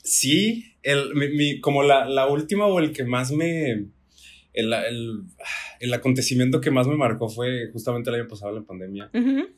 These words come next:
Speaker 1: que, pues, estaba en mi casa, estábamos pasando situaciones, pues, obviamente súper difíciles todos, simplemente por la pandemia, pero, pues, aparte muchas otras cosas se me acumularon y yo me estaba bañando así en la noche,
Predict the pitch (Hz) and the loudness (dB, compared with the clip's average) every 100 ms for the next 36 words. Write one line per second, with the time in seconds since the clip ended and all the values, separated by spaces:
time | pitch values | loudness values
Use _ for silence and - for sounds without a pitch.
0 | _ - 110 107 104 104 104 98 107 123 | _ -2 0 0 0 -4 -6 -4 0 2
1 | 123 117 113 110 117 117 113 110 95 107 | 2 2 0 0 0 0 0 -4 -6 -8
2 | 110 110 110 101 107 107 98 98 101 98 | -8 -10 -12 -10 -8 -8 -10 -12 -18 -18
3 | 101 107 104 _ - 104 123 123 117 123 | -16 -16 -20 _ -12 -4 -4 -2 -6 -8
4 | 127 107 98 - 110 110 107 104 113 - | -8 -8 -10 -14 -16 -12 -10 -10 -10 -12
5 | - _ _ _ _ _ _ _ _ - | -16 _ _ _ _ _ _ _ _ -4
6 | 117 123 123 117 123 120 110 104 107 113 | 0 2 2 0 0 -2 -2 -4 -4 -4
7 | 113 101 - - 92 95 110 98 101 101 | -4 -6 -6 -16 -14 -12 -12 -14 -10 -8
8 | 98 - - 107 104 98 101 101 90 95 | -6 -8 -8 -8 -10 -10 -8 -10 -10 -10
9 | 92 92 107 107 92 95 107 110 117 120 | -8 -8 -6 -8 -10 -14 -8 -2 0 0
10 | 104 90 98 107 107 113 127 123 127 131 | -2 -6 -8 -6 -6 -6 -6 -4 -4 -2
11 | 123 127 156 165 | -2 0 -2 -2